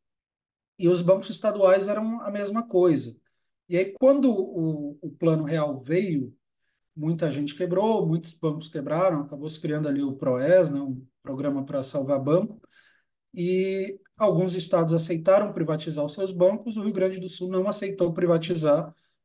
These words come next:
o Banrisul. Então, assumiu uma dívida extra pra manter o seu banco estadual. Isso,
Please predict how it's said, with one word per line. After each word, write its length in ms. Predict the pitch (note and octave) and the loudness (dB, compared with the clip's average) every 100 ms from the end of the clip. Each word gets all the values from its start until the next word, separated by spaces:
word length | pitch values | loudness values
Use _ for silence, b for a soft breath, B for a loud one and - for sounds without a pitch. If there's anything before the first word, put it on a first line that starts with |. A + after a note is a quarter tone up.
| _ | _
o 100 | F3 | -6
Banrisul. 640 | D#3+ F#3 E3 - D#3+ C3+ A#2+ | 0 2 2 0 -6 -6 -8
Então, 160 | C#3 | -8
assumiu 300 | C#3 D3+ D#3 | -8 -4 0
uma 160 | E3+ F3 | 2 2
dívida 340 | D#3+ E3+ F#3+ | 2 4 6
extra 600 | E3+ E3 F#3 - G#3 G#3 - _ _ _ _ | 6 6 4 -2 -8 -10 -16 _ _ _ _
pra 140 | F#3+ F3+ | 0 2
manter 380 | G3+ - F#3 | 0 0 2
o 80 | F#3+ | 2
seu 200 | F#3+ F#3 | 0 0
banco 240 | E3 F3+ - | 2 0 0
estadual. 680 | G3 F#3 F3+ D3 B2 - _ _ _ _ _ _ _ _ _ | -2 2 4 2 0 -8 _ _ _ _ _ _ _ _ _
Isso, 1160 | F3+ E3+ E3 - F#3+ F#3+ F#3+ F#3+ F3+ E3 D#3+ | -4 -4 -4 -8 -6 -6 -2 2 4 4 0